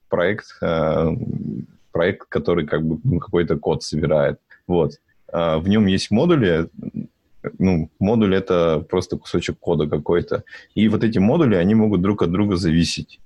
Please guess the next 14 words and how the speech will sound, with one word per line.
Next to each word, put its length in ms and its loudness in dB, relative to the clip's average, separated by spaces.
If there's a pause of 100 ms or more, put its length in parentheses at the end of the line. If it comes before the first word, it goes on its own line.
Вот. 300 0
Ну, 80 2
и, 280 2
и, 240 -2
и 40 2
вроде 260 2
бы 120 0
проекты 460 -2
тоже 260 -2
могут 340 -2 (140)
зависеть. 640 -2
Потом 300 0
там 120 0
есть, 380 -2